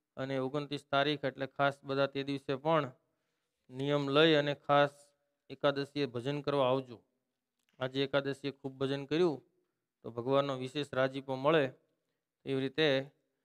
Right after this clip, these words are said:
બધા ભક્તજનો ખાસ પધારજો. હવે આપણે મૂળ કથામાં પ્રવેશ કરીએ. તો શેની કથા ચાલે છે ભેલાલભાઈ અત્યારે?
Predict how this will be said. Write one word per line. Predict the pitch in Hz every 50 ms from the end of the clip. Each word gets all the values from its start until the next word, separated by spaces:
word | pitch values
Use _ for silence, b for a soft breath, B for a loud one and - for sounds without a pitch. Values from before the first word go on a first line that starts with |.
| _ _ _ _ _ -
બધા | 127 131
ભક્તજનો | 123 127 131 - _ - 135 135 135 135 131
ખાસ | - _ 135 131 -
પધારજો. | - - 131 131 143 147 147 151 165 165 170 - _ _ _ _ _ _ _ _ _ _ _ _
હવે | 135 131
આપણે | 135 135 131 139 139
મૂળ | 131 131 139 143 143
કથામાં | 139 143 135 - 139 139 131 123
પ્રવેશ | - 127 135 143 147 143
કરીએ. | _ _ 147 143 151 160 170 170 165 - _ _ _ _ _ _ _ _ _ _ _ _ _ _ _ _ _ _ _ _ _ _
તો | _ 143 143 139 135 131 135 135 139 143 _ _ _ _ _ _
શેની | _ 151 156 180 180
કથા | 170 175 156 165 156
ચાલે | - 156 151 147 147 147
છે | 139 147
ભેલાલભાઈ | 131 123 131 135 139 139 135 139 143 139
અત્યારે? | 135 - _ 139 135 135 143 147